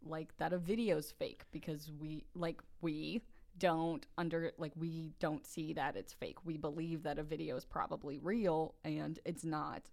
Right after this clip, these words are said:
So actually, some people have even invented, like, software that, like, a normal user can download onto their laptops and use, and that way it always is detecting if you're watching a deep fake video, and it will let you know if you've seen something that's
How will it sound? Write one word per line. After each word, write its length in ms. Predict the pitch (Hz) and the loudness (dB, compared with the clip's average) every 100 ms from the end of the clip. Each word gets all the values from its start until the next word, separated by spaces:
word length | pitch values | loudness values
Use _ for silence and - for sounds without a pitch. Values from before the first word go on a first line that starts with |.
| - | -10
So 260 | - 160 | -2 0
actually, 520 | - 233 - 185 226 277 - | 0 -2 -2 -2 -2 -4 -4
some 200 | 208 190 | -2 0
people 240 | 220 214 | 0 0
have 160 | 202 180 | 0 0
even 420 | - 180 185 180 - - | -2 0 2 0 -4 -2
invented, 520 | 175 165 180 185 170 - | 0 2 0 -2 -6 -6
like, 280 | 170 160 - - - - - | -4 -4 -6 -14 -18 -18 -14
software 600 | - 254 277 - 196 190 | 2 4 4 4 4 4
that, 200 | 185 170 - | 4 2 2
like, 180 | 165 - - - - 180 | -2 -2 -14 -20 -4 2
a 60 | |
normal 400 | 175 170 180 190 | 4 4 4 4
user 420 | 170 165 180 185 180 | 4 2 2 2 0
can 280 | - 160 143 | 0 0 0
download 400 | - 160 160 160 | 2 2 2 0
onto 240 | 147 160 - | 0 -4 -4
their 240 | 156 156 156 | -2 0 0
laptops 640 | 143 - - 165 175 - | -2 -4 -2 -2 0 0
and 140 | 165 | 0
use, 460 | 147 147 156 185 180 | 0 0 0 -2 -4
and 220 | 147 156 - - - - - - - - | -4 -6 -10 -18 -20 -20 -18 -18 -16 0
that 180 | 165 127 | 2 4
way 160 | 165 170 | 4 4
it 100 | 151 | 4
always 580 | 151 156 160 - - - | 2 0 0 -4 -10 -2
is 140 | 170 | -2
detecting 720 | 156 160 - - - 185 196 185 | 0 -4 -4 -8 -4 0 2 2
if 160 | 180 | 2
you're 120 | 180 | 4
watching 420 | 165 165 - 208 180 | 4 2 2 2 2
a 80 | |
deep 280 | 175 156 - | 2 -4 0
fake 180 | 185 160 | 0 2
video, 380 | 160 151 180 220 | 0 0 2 2
and 80 | 202 | 4
it 80 | 170 | 4
will 120 | 156 | 2
let 160 | 147 - | 0 0
you 140 | 165 | 0
know 220 | 151 143 | 2 0
if 120 | 147 | -2
you've 140 | - - | -6 -8
seen 220 | - - | -10 -10
something 300 | - - - | -12 -10 -10
that's 220 | - - | -10 -14